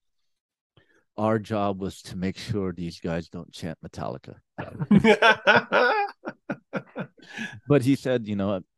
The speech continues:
Speaker 1: you know, he had a good time, good guys, you know, it did well for them. Um, playing in the round was a bit difficult. And that's one thing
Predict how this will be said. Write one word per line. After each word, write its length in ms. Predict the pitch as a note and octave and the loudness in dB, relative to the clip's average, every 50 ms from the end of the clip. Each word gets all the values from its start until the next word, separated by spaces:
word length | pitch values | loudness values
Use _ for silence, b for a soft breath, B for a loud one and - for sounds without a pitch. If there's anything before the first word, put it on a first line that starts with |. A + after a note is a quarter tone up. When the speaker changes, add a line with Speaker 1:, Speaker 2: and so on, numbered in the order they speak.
| _ - | _ -4
Speaker 1:
you 100 | G#2+ G2+ | 0 0
know, 220 | F#2 F2+ F2+ F#2 _ _ _ _ _ _ _ _ _ _ _ | 2 0 0 -4 _ _ _ _ _ _ _ _ _ _ _
he 80 | - F2+ | -6 -2
had 140 | E2+ G2 F#2 | -2 0 -2
a 40 | F#2 | 0
good 180 | F2 G#2 F#2 - | -2 -4 -4 -2
time, 420 | - G2+ G2+ G2+ G#2+ A#2 A#2 G2 | -2 -2 -2 -2 -4 -6 -8 -6
good 200 | F#2+ G#2 F2+ E2+ | -2 -2 -2 0
guys, 520 | - F#2+ E2 F2+ F#2 F#2+ G2+ G2 - - | 0 0 0 2 0 0 -2 -4 -6 -8
you 60 | F#2+ F2 | -10 -8
know, 340 | F2+ F2+ F#2 F2+ F#2 F2+ _ _ _ _ _ _ _ - | -6 -6 -6 -6 -8 -12 _ _ _ _ _ _ _ -8
it 180 | G2 F#2+ _ G2 | -8 -8 _ -4
did 180 | G2 F#2+ F2+ | -4 -4 -4
well 240 | G2 F#2 F#2 F2+ F2 | -2 -2 -2 -2 -2
for 180 | - - G2+ F2+ | -4 -6 -6 -4
them. 340 | F2 F#2 F#2 F2+ F2+ F2+ - _ _ _ _ _ - | -4 -4 -4 -4 -6 -8 -12 _ _ _ _ _ -8
Um, 520 | G2 F#2+ F#2 F2+ F#2 F2 F2 F2+ F2 D#2+ _ _ _ _ _ _ _ _ _ _ _ _ _ _ _ _ _ _ - | -6 -4 -2 -2 -2 -4 -4 -6 -8 -12 _ _ _ _ _ _ _ _ _ _ _ _ _ _ _ _ _ _ -10
playing 280 | - B2 A2+ A2 G#2 G2 | -4 -2 -2 -2 -2 -4
in 80 | G2 | -4
the 100 | F#2+ F#2+ | -4 -2
round 300 | F2+ F#2 F2+ F2+ F#2+ F#2+ | -2 -2 -2 -2 -2 -4
was 180 | F#2 F#2 - - - _ - | -4 -6 -8 -12 -20 _ -18
a 40 | F#2+ | -10
bit 180 | F2+ G2 - _ _ _ _ _ _ - G2+ | -8 -8 -8 _ _ _ _ _ _ -16 -8
difficult. 520 | F#2 G2+ - G#2+ - - F2+ F#2 - _ _ b b b b b b b b b _ - | -8 -8 -8 -8 -10 -6 -6 -6 -6 _ _ b b b b b b b b b _ -10
And 120 | A2 A2 | -4 -2
that's 240 | A2 G#2+ - - - | -2 -2 -4 -8 -14
one 240 | G#2 G2 G2 F#2+ F2 | -8 -8 -8 -8 -6
thing 300 | - F#2+ F2 F2+ F2 | -6 -6 -8 -8 -14